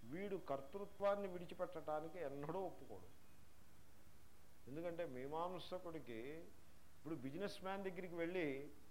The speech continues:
"What are you?" అంటే, "I am a business man" అంటాడు. "నువ్వు బిజినెస్ మ్యాన్వి కాదు, నీవు ఆత్మస్వరూపుడివి, ఆత్మస్వరూపం మీద బిజినెస్ మ్యాన్ అన్నది అధ్యారోపము" అని చెప్పాడు అనుకోండి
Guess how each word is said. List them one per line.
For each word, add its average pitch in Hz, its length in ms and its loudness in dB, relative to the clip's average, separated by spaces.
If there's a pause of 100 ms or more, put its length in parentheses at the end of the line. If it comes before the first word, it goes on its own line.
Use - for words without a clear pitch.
(260)
"What 175 140 6
are 208 200 10
you?" 214 100 8
అంటే, 208 180 8
"I 202 80 12
am 202 60 10
a 196 40 6
business 190 420 0
man" 175 100 0
అంటాడు. 139 580 -2 (280)
"నువ్వు 190 80 4
బిజినెస్ 196 440 2
మ్యాన్వి 170 320 2
కాదు, 123 540 2 (400)
నీవు 190 140 6
ఆత్మస్వరూపుడివి, 156 1200 0 (300)
ఆత్మస్వరూపం 175 760 0
మీద 190 120 0
బిజినెస్ 165 480 -2
మ్యాన్ 160 220 0
అన్నది 160 220 2
అధ్యారోపము" 139 1000 2 (220)
అని 147 100 -2
చెప్పాడు 185 240 4
అనుకోండి 131 520 0